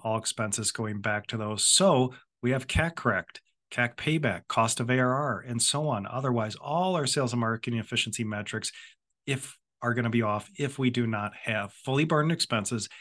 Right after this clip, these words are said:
and all the right expenses in our sales and marketing cost centers. So just a quick lesson on expenses, fully burdened expenses, and getting that right, because that's going to impact our downline metrics.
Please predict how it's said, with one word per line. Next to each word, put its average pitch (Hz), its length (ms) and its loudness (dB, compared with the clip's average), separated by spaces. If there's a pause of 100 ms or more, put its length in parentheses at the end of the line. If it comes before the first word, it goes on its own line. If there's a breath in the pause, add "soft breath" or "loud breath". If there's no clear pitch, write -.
(260 loud breath)
and 135 240 2
all 120 300 2
the 127 120 4
right 113 280 0
expenses 107 720 -2 (200)
in 131 300 2
our 117 220 -2
sales 107 320 -2
and 104 100 -6
marketing 101 560 -6 (380 loud breath)
cost 101 340 0
centers. 85 460 -2 (380 loud breath)
So - 160 2
just 156 280 4
a 123 60 4
quick 139 640 -2 (260)
lesson 113 500 2 (140)
on 117 200 0
expenses, 107 640 -2
fully 123 300 0
burdened 113 260 -2
expenses, 101 540 -4
and 104 140 -4
getting 117 240 2
that 110 180 -2
right, 104 380 -4
because 104 320 -4
that's 110 260 0
going 113 220 0
to - 180 -8
impact 104 560 -4
our 107 160 -2
downline 98 460 -4
metrics. 101 520 -6